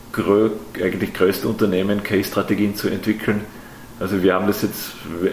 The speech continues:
wenn ich mir den A T X anschaue und den dax, dann sind wir eigentlich ziemlich gut dabei, weil's dort eigentlich sehr oft drum geht zu sagen,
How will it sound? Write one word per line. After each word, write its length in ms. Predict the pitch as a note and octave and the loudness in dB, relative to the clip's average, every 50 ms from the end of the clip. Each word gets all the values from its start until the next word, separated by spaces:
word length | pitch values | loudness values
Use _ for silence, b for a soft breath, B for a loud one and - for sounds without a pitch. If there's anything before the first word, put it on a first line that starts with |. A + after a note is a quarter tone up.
| - F#2+ | 0 2
wenn 140 | G2 G2 G#2 | 2 4 4
ich 120 | G#2 A2+ | 4 4
mir 100 | A#2 A2+ | 4 4
den 140 | A2+ A2 - | 4 4 2
A 160 | - F2 F#2+ | 2 0 0
T 120 | - - A2+ | 4 4 4
X 260 | G#2+ A#2 A#2 - - | 4 2 0 0 0
anschaue 420 | G2+ G#2 G2+ - - G#2+ G#2 G#2+ | 2 2 2 2 2 2 2 2
und 100 | G2+ - | 2 0
den 120 | A2 G2 F2 | -2 0 0
dax, 320 | E2 D#2 F#2 - - - | 0 0 0 -2 -4 -6
dann 100 | - G#2+ - | -8 -8 -4
sind 200 | - G#2+ G#2 F#2+ | -4 -4 0 2
wir 100 | G2+ F#2+ | 2 2
eigentlich 260 | F#2+ G2+ A2 - - | 2 0 -6 -8 -6
ziemlich 340 | - B2 A#2+ A#2+ A2 - - | -4 -2 0 0 -2 -4 -2
gut 160 | - C3+ C3+ - | -4 -2 0 0
dabei, 440 | B2 - - - - F2 - - B2+ - - - - - | 0 2 2 2 4 4 4 4 2 -2 -10 -14 -16 -8
weil's 320 | - - F2+ F#2+ - - - | -2 0 2 2 2 0 2
dort 240 | - G#2 G2+ - - | 2 2 2 4 2
eigentlich 400 | F#2+ F#2+ G2+ G2+ - A2+ - - | 2 2 0 -2 -4 -4 -2 2
sehr 180 | - F2+ E2 | 2 4 6
oft 240 | F#2+ F#2+ - - - | 4 4 2 -2 -4
drum 160 | - A#2 A2 | -4 -2 2
geht 220 | G#2 G2 F2 - - | 2 2 2 2 -2
zu 80 | - | -6
sagen, 460 | - - - F#2 F#2 G2 G#2+ G#2+ A2 | -4 2 4 4 4 4 2 0 -2